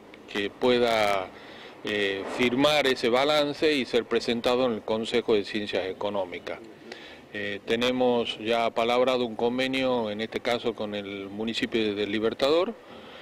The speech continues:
en donde va a facilitar el contador, así el costo que va a tener el, el pago del profesional se va a reducir enormemente,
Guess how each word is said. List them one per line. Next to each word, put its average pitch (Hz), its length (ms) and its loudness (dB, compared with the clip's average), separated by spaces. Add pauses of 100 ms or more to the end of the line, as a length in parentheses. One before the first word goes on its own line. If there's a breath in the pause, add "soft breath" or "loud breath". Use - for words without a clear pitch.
(160 loud breath)
en 107 140 -4
donde 104 420 0
va 120 200 2
a 123 40 -4
facilitar 123 580 0
el 117 120 0
contador, 135 560 2
así 113 520 0
el 98 200 -6 (160)
costo 107 640 2 (420 loud breath)
que 107 120 -4
va 113 100 2
a 117 60 0
tener 120 440 2
el, 104 240 0
el 101 280 -6
pago 123 400 2
del 107 100 -4
profesional 127 720 0
se 107 140 0
va 113 140 2
a - 20 -2
reducir 110 500 0
enormemente, 127 880 0